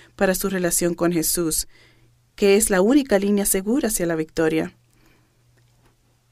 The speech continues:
En los días de Constantino,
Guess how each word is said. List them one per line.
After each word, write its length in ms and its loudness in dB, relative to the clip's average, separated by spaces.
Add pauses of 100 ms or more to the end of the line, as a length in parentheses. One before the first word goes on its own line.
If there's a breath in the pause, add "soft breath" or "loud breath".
(680)
En 120 0
los 180 -2
días 300 4
de 100 2
Constantino, 840 0